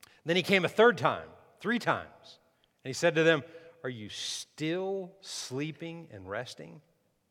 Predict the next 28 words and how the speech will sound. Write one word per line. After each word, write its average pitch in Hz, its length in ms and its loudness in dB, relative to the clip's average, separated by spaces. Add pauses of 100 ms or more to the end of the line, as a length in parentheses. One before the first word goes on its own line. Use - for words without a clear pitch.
(1000)
Enough!" 247 520 10 (540)
<laughs> 202 60 -4 (1600)
I 143 80 -6
can 165 180 -6
imagine 135 480 -4 (220)
that's 143 160 0
what 143 100 2
he 131 60 -4
probably 131 300 0
sounded 127 260 -6
like. 92 140 -10
"Enough! 254 480 12 (440)
Right, 156 300 -2 (240)
this 156 200 -8
is 98 120 -16
ridiculous. 104 680 -8 (1700)
The 151 60 0
hour 214 240 12
has 190 160 6
come. 220 300 8
Behold, 202 440 8
the 143 60 -2
Son 208 280 2
of 185 80 2
Man 185 260 2
is 147 120 0
being 160 260 -2
betrayed 185 720 -2